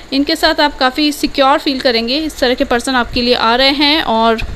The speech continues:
यहाँ आपके लिए बहुत ही खूबसूरत कार्ड आया है, नाइन of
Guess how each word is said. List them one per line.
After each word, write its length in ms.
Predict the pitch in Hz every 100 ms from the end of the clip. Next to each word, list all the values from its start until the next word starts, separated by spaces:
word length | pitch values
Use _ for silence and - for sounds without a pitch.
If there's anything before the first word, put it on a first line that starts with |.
| - - -
यहाँ 240 | 311 349
आपके 200 | 262 -
लिए 100 | 285
बहुत 240 | 262 247 254
ही 60 |
खूबसूरत 460 | 294 247 - 262 269
कार्ड 240 | 247 226
आया 180 | 233 220
है, 260 | 247 247 262 - - - - - - - - - - - 240
नाइन 260 | 254
of 60 | 311